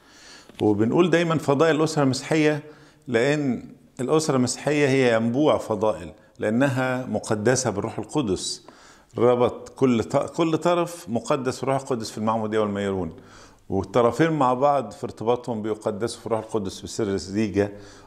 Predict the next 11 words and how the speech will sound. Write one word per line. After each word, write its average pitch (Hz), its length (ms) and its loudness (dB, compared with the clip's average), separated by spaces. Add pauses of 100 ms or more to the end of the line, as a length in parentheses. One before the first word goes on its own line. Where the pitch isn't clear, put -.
(120)
وحلول 98 1000 2
الروح 117 140 2
القدس 101 400 -6
فيك 107 280 -4
اللي 98 120 0
هما 104 300 0 (420)
وصلوات 110 680 2 (580)
الكنيسة 127 560 2
من 101 120 -2
أجلهم، 107 520 0 (240)
باركهما 107 840 2